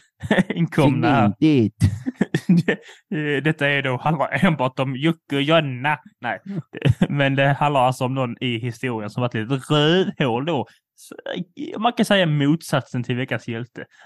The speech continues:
Speaker 1: Eh, kanske raderat en historiebok kanske, kan man säga.
Speaker 2: Ja, eller någon som bara är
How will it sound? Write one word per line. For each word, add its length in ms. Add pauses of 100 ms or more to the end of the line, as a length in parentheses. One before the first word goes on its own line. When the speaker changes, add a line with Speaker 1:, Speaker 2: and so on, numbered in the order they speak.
(200)
Speaker 1:
Eh, 260
kanske 240
raderat 1000
en 100
historiebok 640
kanske, 260 (260)
kan 100
man 100
säga. 180 (420)
Speaker 2:
Ja, 300 (360)
eller 140
någon 180
som 220
bara 320
är 60